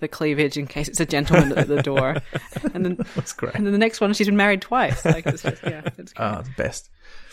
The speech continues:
Speaker 2: There's a lot of great wordplay in this book. I think Pratchett has, um, he, he also enjoys coining a few words. So, uh, he's got, uh, "premembered" <laughs> is in there, and also "substition" as the opposite of a superstition, <laughs> something that is true, but most people don't believe it.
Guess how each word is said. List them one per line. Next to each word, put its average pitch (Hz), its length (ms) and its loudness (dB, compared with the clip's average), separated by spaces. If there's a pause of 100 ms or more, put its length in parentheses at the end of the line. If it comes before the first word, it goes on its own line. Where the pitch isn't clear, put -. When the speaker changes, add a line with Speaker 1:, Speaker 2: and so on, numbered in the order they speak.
(440)
Speaker 2:
There's 151 160 4
a 165 40 6
lot 170 140 8
of 190 60 2
great 170 200 6
wordplay 131 360 4
in 120 60 0
this 117 120 -2
book. - 200 -8
I 110 40 -4
think 135 260 -6 (300)
Pratchett - 380 -4
has, 110 300 -4
um, 113 500 -4 (200)
he, 127 180 -6
he 127 320 -6
also 131 260 -2
enjoys 117 340 -2
coining 117 360 -2
a 117 40 -2
few 113 200 -10
words. 107 280 -8
So, 110 380 -4 (100)
uh, - 200 -4
he's 113 160 -6
got, - 300 -6
uh, 110 120 -8
"premembered" 139 840 0 (400)
<laughs> - 420 -10
is 123 160 -2
in 143 120 -2
there, 143 240 0 (560)
and 131 160 0
also 117 440 0
"substition" 123 840 0
as 117 160 -4
the 117 180 2
opposite 120 420 0
of 110 100 2
a 110 60 -2
superstition, - 760 0
<laughs> 139 80 4
something 131 200 0
that 120 140 0
is 123 220 0
true, 214 280 2
but 117 160 -4
most 117 260 0
people 123 220 -4
don't 117 240 0
believe 117 320 -2
it. - 140 0